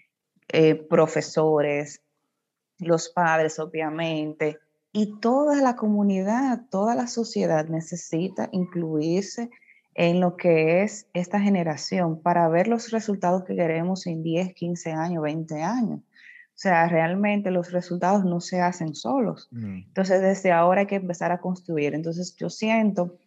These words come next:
Speaker 1: que es una ge-, generación que necesita guía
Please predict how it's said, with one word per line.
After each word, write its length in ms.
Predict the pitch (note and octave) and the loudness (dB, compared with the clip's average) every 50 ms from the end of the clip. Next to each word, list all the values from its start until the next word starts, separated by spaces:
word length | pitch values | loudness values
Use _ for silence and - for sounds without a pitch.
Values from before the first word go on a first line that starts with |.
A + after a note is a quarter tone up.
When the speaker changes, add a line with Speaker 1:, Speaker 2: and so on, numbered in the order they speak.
| _ _ _ | _ _ _
Speaker 1:
que 80 | - E3 | -4 -4
es 120 | E3 - | -2 -2
una 180 | F3+ F3+ F3+ F#3 | -2 0 0 0
ge-, 260 | F#3 F#3 F3+ F3 - - | 0 0 -2 -4 -4 -2
generación 840 | E3 F#3 F3+ E3+ F3 E3+ E3+ E3+ - - G#3+ G#3+ G#3 G3+ G3+ G3+ - - - _ _ | 0 0 2 2 2 0 0 -2 -2 0 0 2 2 2 2 0 -4 -10 -20 _ _
que 100 | - E3 | -4 -2
necesita 520 | E3 E3 D#3+ D#3+ D#3 - D#3+ D#3 - E3 E3 | -2 -2 -2 -4 -2 -2 -2 0 2 2 2
guía 480 | F#3+ A3+ A3+ G#3 F#3 F3+ G#3+ A#3 - | 4 4 4 4 4 2 0 -2 -6